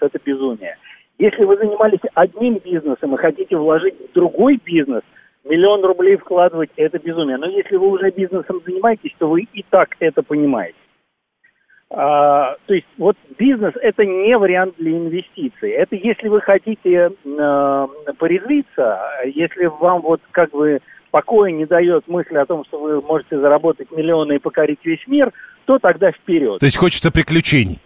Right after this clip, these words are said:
Speaker 1: И да, есть у вас миллион, нет у вас миллиона, это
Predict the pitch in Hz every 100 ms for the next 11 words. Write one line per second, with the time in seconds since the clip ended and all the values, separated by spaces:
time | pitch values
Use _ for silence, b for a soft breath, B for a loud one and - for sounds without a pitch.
0 | _ _ _ _ - 139 151 202 175 143
1 | 160 294 262 - 247 202 - 208 208 208
2 | 185 226 262 214 214 190 208 190 202 208
3 | 240